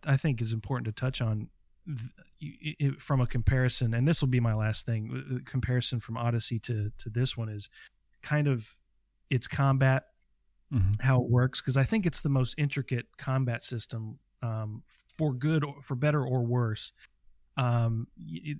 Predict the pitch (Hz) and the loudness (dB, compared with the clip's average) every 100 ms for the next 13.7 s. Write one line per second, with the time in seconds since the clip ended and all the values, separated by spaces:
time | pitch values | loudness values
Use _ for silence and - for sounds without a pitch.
0 | 147 123 123 139 - 127 117 135 131 123 | -8 -10 0 0 2 0 0 0 0 2
1 | 123 120 117 117 113 110 117 107 123 127 | 4 4 2 -2 0 2 2 2 2 2
2 | 123 120 117 - - _ _ _ _ _ | 2 2 2 0 -2 _ _ _ _ _
3 | 117 113 113 110 123 _ 120 - - 123 | -2 0 0 -2 -8 _ -16 -8 -4 -2
4 | 127 - 143 139 135 131 - 123 113 107 | -2 2 4 4 4 4 2 0 0 -2
5 | - 127 113 127 123 135 139 143 131 127 | -4 -2 -2 0 2 2 2 2 4 4
6 | 123 123 113 107 139 123 - 123 120 120 | 2 -2 -10 -4 -4 -4 -2 0 2 0
7 | 117 120 _ _ _ _ _ - 135 127 | -2 -10 _ _ _ _ _ 0 4 6
8 | 131 123 120 120 - 143 143 143 135 143 | 8 6 2 -2 -6 -6 -4 -4 -2 0
9 | 131 165 170 160 143 120 _ - _ _ | 0 0 0 2 2 0 _ -20 _ _
10 | - 139 120 117 131 127 131 151 143 135 | -4 0 2 2 0 0 0 2 2 0
11 | - 117 127 131 120 123 113 117 117 - | 0 -2 -2 -2 -2 -2 -2 0 -2 -2
12 | 113 - - 123 120 113 123 127 123 123 | -8 -8 -4 -2 -2 2 4 6 6 4
13 | 120 123 113 - 120 110 - | 4 0 -2 -4 -6 -4 -6